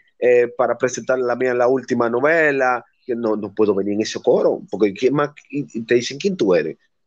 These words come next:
"Y Luis, ¿quién es ese?", te dicen de una vez, te sacanlo. Entonces, aquí el mundo es más fácil,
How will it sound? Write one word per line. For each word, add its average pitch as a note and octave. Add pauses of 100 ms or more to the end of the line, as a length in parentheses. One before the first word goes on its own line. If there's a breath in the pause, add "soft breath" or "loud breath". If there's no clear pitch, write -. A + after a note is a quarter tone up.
(200)
"Y A#3+
Luis, A#2
¿quién F#3+
es -
ese?", G2
te F#2+
dicen F#2
de F2+
una F2+
vez, F2+
te G2+
sacanlo. G#2 (1000)
Entonces, B2
aquí C3+
el A#2+
mundo B2
es A#2+
más B2
fácil, F#2